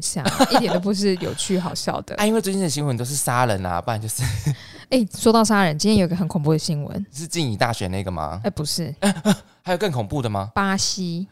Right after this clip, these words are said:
Speaker 2: 哦，冲进去，然后屠杀婴儿，对不对？
Speaker 1: 不是婴儿啦，<laughs> 幼稚园小朋友，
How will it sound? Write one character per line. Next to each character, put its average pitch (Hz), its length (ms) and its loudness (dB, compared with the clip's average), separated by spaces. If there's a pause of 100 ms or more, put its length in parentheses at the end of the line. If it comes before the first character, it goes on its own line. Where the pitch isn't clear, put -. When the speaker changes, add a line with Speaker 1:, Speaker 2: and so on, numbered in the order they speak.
Speaker 2:
哦， 135 180 0
冲 160 220 0
进 160 200 0
去， 160 160 0
然 110 120 4
后 135 120 2 (240)
屠 107 180 -6
杀 110 240 0
婴 120 180 -2
儿， 95 80 2
对 95 140 -2
不 85 60 -6
对？ 90 320 -2
Speaker 1:
不 254 100 2
是 262 100 0
婴 277 220 0
儿 196 120 4
啦， 220 160 0 (320)
<laughs> - 420 -20
幼 254 120 6
稚 226 140 2
园 190 180 4
小 180 220 0
朋 170 180 -2
友， 202 120 4